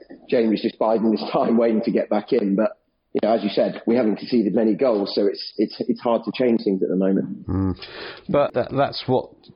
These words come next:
Speaker 2: football's all about these days, isn't it? It's a squad game that, you know, the, the time will come where Jamie gets in because of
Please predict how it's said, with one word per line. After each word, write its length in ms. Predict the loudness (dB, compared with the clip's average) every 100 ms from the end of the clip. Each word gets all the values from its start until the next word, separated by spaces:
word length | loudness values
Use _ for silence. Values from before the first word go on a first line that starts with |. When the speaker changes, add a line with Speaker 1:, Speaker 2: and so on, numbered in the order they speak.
| -18 -16 -4
Speaker 2:
football's 320 | -4 0 0
all 140 | 2 2
about 220 | 2 2
these 180 | 0 2
days, 240 | 0 2
isn't 160 | 2 2
it? 320 | 0 -2 -6 -2
It's 240 | -2 0
a 20 |
squad 500 | -2 0 0 0 -2
game 440 | 0 2 4 2 0 -8 -20 -14
that, 280 | -2 0 0
you 160 | -2 0
know, 240 | 2 0 -2
the, 160 | -4 -2
the 100 | -4
time 320 | -2 2 2
will 140 | 2 2
come 340 | 0 0 2
where 240 | 4 4 2
Jamie 460 | 0 2 4 2
gets 320 | 2 -2 0
in 180 | 0 2
because 340 | 2 0 0 2
of 140 | -2